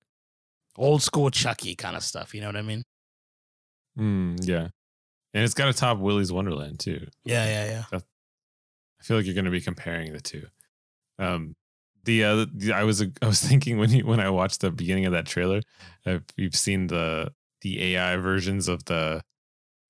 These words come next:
Speaker 2: a pizza commercial, like, they, they say, "Generate a <laughs> pizza commercial," and it's just the creepiest thing. That's what they should do. Like, it's like they're, the, the A I doesn't know how to show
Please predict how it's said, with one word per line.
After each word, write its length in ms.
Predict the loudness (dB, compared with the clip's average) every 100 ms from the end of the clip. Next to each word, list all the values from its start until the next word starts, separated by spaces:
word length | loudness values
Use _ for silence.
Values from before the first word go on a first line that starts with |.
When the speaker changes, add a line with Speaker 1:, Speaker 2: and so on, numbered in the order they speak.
| _
Speaker 2:
a 100 | -8
pizza 320 | -4 -2 0 -2
commercial, 600 | 0 2 2 0 0 -2 _ -12
like, 160 | -10
they, 140 | -8 -8 -10 _
they 100 | -4
say, 460 | -2 -2 -2 -4 -8 -10 -4
"Generate 400 | 0 0 0 0
a 60 |
<laughs> 80 | -2
pizza 300 | -2 0 0
commercial," 540 | -2 0 0 4 2 4
and 140 | 0 0
it's 240 | -6 -4 -2
just 220 | -4 -4
the 80 | -10 -2
creepiest 420 | -2 0 -2 -2
thing. 360 | -2 -2 -4 -10 -14 -14 -6 2
That's 180 | 4
what 60 | 4
they 100 | 2
should 180 | 0 -2
do. 220 | -4 -4 -8 _ _ -8
Like, 160 | -2 0
it's 180 | 0
like 160 | 0 -2 _ _ _ -6
they're, 180 | -6 -6 _
the, 320 | -14 -6 -4
the 140 | -4 -4 0
A 20 | 2
I 100 | 2
doesn't 260 | 0 0
know 120 | 0
how 140 | 0 0
to 300 | 0 -2 -4 _ _ _ _ _ _
show 680 | -6 -2 0 0 0 -2 -4